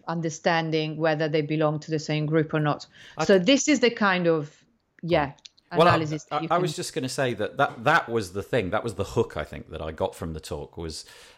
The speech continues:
Speaker 2: um, here's a, here's a, here's a vocabulary for how to describe things. And the more that you think about this stuff, the more that your designs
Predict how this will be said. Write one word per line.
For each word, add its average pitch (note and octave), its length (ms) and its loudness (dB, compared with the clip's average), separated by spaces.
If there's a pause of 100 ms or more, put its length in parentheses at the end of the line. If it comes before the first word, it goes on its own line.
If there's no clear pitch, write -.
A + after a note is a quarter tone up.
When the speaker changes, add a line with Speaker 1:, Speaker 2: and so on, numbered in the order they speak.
Speaker 2:
um, E2 440 -2 (200)
here's B2 280 4
a, A2 200 2
here's B2 220 0
a, B2 140 -2 (180)
here's A2+ 160 -4
a G#2+ 40 -8
vocabulary D#2 840 -6
for E2 440 -6
how F2+ 220 -6
to E2 240 -10
describe E2 520 -6
things. D2+ 400 -12
And F2+ 180 -6
the G2 80 -4
more A2 280 2
that F#2 200 -4
you F#2+ 300 -8
think G#2 260 -6
about D#2+ 280 -8
this D#2 140 -8
stuff, - 440 -10
the F#2 80 -8
more F#2+ 220 -4
that E2 160 -12
your F2 180 -6
designs E2+ 640 -6